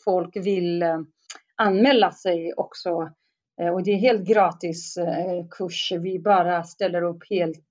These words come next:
eh, ideellt för att, eh, utbilda människor i de här frågorna vi pratade om framförallt.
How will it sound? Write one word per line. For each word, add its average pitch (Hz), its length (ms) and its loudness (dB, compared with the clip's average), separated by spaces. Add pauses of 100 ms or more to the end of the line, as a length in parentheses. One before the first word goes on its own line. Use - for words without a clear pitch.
(160)
eh, 170 80 -6
ideellt 170 680 -2
för 175 80 -4
att, - 500 -10
eh, 170 140 -4 (360)
utbilda 214 560 0
människor 165 680 -2
i 170 240 -6
de 175 200 -4
här 170 80 -2
frågorna 175 540 -2
vi 220 220 -4
pratade 160 500 -2
om 160 200 -8
framförallt. - 540 -6